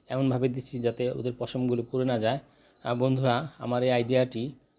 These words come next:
আহ, কেমন লাগলো? আপনারা যদি এভাবে, এভাবে শীত, আহ, শীত, আহ, শীতের মধ্যে কবুতরকে এভাবে যদি, আহ, পাগুলো একটু, আহ, শুকিয়ে দেন, আহ, তাহলে ওদের, আহ, অনেকটাই ঠান্ডার আক্রমণ থেকে, আহ, রক্ষা পাবে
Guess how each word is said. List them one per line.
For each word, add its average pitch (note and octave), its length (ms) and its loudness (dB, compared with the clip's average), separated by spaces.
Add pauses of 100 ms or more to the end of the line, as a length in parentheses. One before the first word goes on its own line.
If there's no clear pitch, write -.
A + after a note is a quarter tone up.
(100)
আহ, B2+ 160 -2
কেমন C3+ 260 4
লাগলো? C3 340 2 (300)
আপনারা B2+ 300 0
যদি B2 300 0 (1120)
এভাবে, B2 400 2 (380)
এভাবে B2+ 320 2
শীত, C3 220 -2 (140)
আহ, A#2 240 -2
শীত, C3+ 320 -4
আহ, B2 160 2
শীতের C3+ 280 0
মধ্যে B2 280 0
কবুতরকে C3 600 -2 (400)
এভাবে B2 480 2
যদি, A#2+ 320 0 (280)
আহ, A2+ 280 0
পাগুলো A#2+ 420 2
একটু, B2 320 -2 (300)
আহ, A#2 200 0
শুকিয়ে C#3 400 0
দেন, B2 240 0 (340)
আহ, A2+ 220 -2
তাহলে C3 480 2 (140)
ওদের, B2 260 -2 (360)
আহ, A#2 220 -2 (440)
অনেকটাই B2 360 2
ঠান্ডার B2 320 2 (180)
আক্রমণ B2 400 -4
থেকে, B2 340 -4
আহ, - 640 -8
রক্ষা B2 200 -4
পাবে B2 340 2